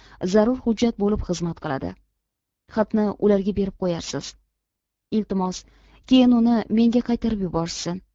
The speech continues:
O'zingiz tushunasiz-ku, Karlottaning menga murojaat qilgan so'nggi so'zlari bu. "Demak, shaxsan o'zingiz ham unga maktub jo'natgan ekansiz-da?"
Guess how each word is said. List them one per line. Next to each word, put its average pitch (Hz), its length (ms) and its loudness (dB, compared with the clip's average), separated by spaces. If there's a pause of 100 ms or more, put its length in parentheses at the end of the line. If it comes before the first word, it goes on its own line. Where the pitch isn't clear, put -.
(840)
O'zingiz 185 400 2
tushunasiz-ku, 196 640 -2 (760)
Karlottaning 202 600 2
menga 196 300 2
murojaat 180 440 -4
qilgan 185 380 -2 (320)
so'nggi 180 380 0
so'zlari 170 460 -6
bu. 180 140 -6 (2250)
"Demak, 175 480 -2 (580)
shaxsan 180 500 0
o'zingiz 175 440 0
ham 202 220 2
unga 180 240 4
maktub 175 340 -2
jo'natgan 180 480 2
ekansiz-da?" 190 540 -2